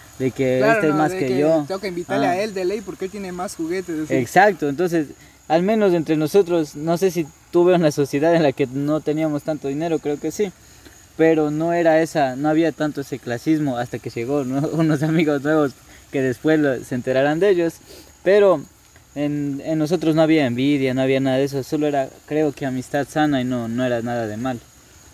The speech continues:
Speaker 1: Pero no sé, ¿cómo crees tú, Marco, que ha afectado el marketing en estos días? ¿No, no te pasa a ti que, digamos, por ejemplo, a ti que te gusta tener tu estilo así de, de, no sé, rockero, güey? ¿Ves al-, algo?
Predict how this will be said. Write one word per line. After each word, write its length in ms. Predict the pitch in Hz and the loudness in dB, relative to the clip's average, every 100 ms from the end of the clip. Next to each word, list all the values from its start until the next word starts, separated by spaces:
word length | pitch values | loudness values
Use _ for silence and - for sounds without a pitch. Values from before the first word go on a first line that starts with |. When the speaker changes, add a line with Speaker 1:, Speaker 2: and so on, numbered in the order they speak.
| 147 143 143 | -20 -18 -6
Speaker 1:
Pero 220 | 160 170 | -4 -4
no 140 | 190 | -6
sé, 280 | - 269 277 - - - - | -4 -4 -4 -10 -20 -20 0
¿cómo 240 | 214 220 | 2 2
crees 260 | 180 202 190 | 4 2 2
tú, 260 | - 190 180 | 2 2 2
Marco, 360 | 185 165 165 | 0 0 0
que 340 | 139 143 120 117 110 - - | 2 2 4 0 -4 -10 -4
ha 200 | 139 131 | 0 2
afectado 580 | 127 139 - 156 147 135 | 2 -2 0 0 2 0
el 280 | 120 110 | -2 -6
marketing 560 | 110 135 135 123 110 113 | -4 -4 -4 -8 -10 -12
en 200 | 110 107 | -10 -10
estos 300 | 113 - 101 | -12 -10 -10
días? 240 | 101 101 101 - - - | -8 -10 -12 -18 -20 -6
¿No, 140 | 147 185 | -2 2
no 140 | 202 | 2
te 120 | 190 | 0
pasa 240 | 165 202 180 | 2 2 2
a 20 | |
ti 160 | 190 | 0
que, 160 | 160 151 - - | 0 -2 -2 -6
digamos, 340 | 147 180 170 143 - - | 0 2 0 -4 -8 -2
por 100 | 160 | 0
ejemplo, 200 | 185 165 | 2 0
a 40 | |
ti 120 | 151 165 | 0 0
que 100 | 160 | 0
te 80 | |
gusta 180 | 156 156 | 0 0
tener 220 | 139 143 | -2 -4
tu 80 | 135 | -2
estilo 380 | 131 - 151 139 | -4 -2 -4 -2
así 200 | 127 151 | -2 -2
de, 240 | 131 107 - - - - | -2 -4 -8 -20 -20 -14
de, 460 | 123 123 117 110 110 | -6 -2 -2 -2 -4
no 100 | 131 | -4
sé, 160 | 156 139 | 0 0
rockero, 600 | 113 92 117 135 127 113 | 0 -6 -4 -2 -2 -4
güey? 120 | 113 - - - | -8 -14 -20 0
¿Ves 180 | 156 165 | 2 4
al-, 240 | 170 165 | 4 2
algo? 340 | 147 170 160 | 0 0 0